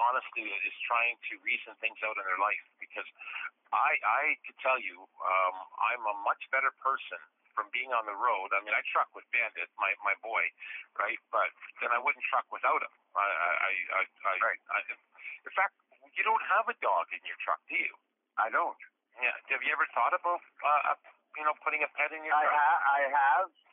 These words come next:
Speaker 2: I've tried it once or twice over my, my career, but, uh, uh, I found that, that because sometimes my career takes different turns with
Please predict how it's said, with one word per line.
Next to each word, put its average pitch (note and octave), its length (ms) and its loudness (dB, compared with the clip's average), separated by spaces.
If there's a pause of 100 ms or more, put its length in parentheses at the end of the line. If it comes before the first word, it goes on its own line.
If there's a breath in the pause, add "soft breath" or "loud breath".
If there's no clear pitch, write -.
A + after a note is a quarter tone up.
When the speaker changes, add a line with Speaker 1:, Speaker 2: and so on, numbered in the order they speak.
(180)
Speaker 2:
I've B2 260 0
tried G3+ 160 4
it F#3 80 4
once C#3 240 2
or - 160 -4
twice A2 240 0
over A#2+ 240 2
my, A2+ 180 2 (300)
my G2+ 140 2 (100)
career, A2 380 4
but, F#2+ 260 2
uh, F2 160 4 (500)
uh, G#2+ 320 4
I - 80 -
found D3+ 400 4
that, B2+ 240 -6
that A#2 160 -8
because C#3 320 0 (320)
sometimes B2 400 -2
my A#2 240 0
career A2+ 560 4
takes A#2 160 -2 (160)
different A2 320 -4
turns A2+ 400 2
with F#2+ 160 -10